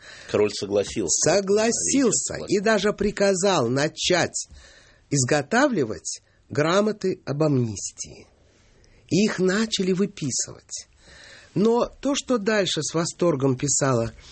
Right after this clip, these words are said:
Speaker 2: советская историография, ну, в общем, с таким классовым удовлетворением.
Speaker 1: Классовым восторгом.
Speaker 2: И классовым восторгом.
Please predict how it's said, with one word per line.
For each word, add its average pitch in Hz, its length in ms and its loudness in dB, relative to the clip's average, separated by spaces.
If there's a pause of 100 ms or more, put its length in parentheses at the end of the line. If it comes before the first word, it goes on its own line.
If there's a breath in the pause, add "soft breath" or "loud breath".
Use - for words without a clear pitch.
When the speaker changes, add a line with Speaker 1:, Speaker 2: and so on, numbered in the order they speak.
(300 loud breath)
Speaker 2:
советская 147 580 0
историография, 120 880 -2 (720 loud breath)
ну, 277 160 2
в 311 60 2
общем, 214 280 0
с - 40 -14
таким 170 360 -4
классовым 107 760 -4 (280)
удовлетворением. 104 320 2
Speaker 1:
Классовым 156 280 2
восторгом. 113 580 -2 (140 loud breath)
Speaker 2:
И 175 80 -2
классовым 190 520 -2
восторгом. 139 520 -2